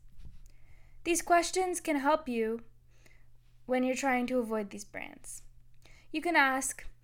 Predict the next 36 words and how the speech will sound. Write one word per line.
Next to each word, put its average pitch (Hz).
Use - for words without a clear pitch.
"Are 294
their 359
clothes 269
unusually 240
cheap?" -
If 302
the 339
clothing 359
is 392
cheap, -
it 330
first 359
means 269
that 269
it 302
is 320
probably 349
lower 240
quality. 220
It -
becomes 381
easier 294
to 311
use 254
it 320
less 226
times 277
because 320
it's 330
thinner 302
and 240
gets 294
holes 294
in 233
it -
faster. -